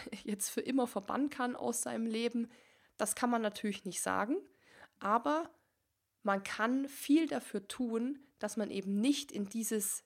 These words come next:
Energieloch kommt, was man eben als Mann mit dem Hammer bezeichnet. Und wenn mir das mal jemand vorher gesagt hätte,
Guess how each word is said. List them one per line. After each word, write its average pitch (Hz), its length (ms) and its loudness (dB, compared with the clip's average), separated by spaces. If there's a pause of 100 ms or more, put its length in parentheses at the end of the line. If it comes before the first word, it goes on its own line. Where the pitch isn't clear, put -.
(140)
Energieloch 196 840 0
kommt, 262 480 2
was 185 200 -2
man 214 160 0
eben 220 420 -2 (180)
als - 240 -2
Mann 196 220 0
mit 214 120 -2
dem 196 160 -6
Hammer 196 200 0
bezeichnet. 208 800 -2 (440)
Und 196 320 2
wenn 214 120 8
mir 254 100 8
das - 200 0
mal 202 100 4
jemand 202 300 0
vorher 262 340 0
gesagt 170 460 -2
hätte, 202 320 -2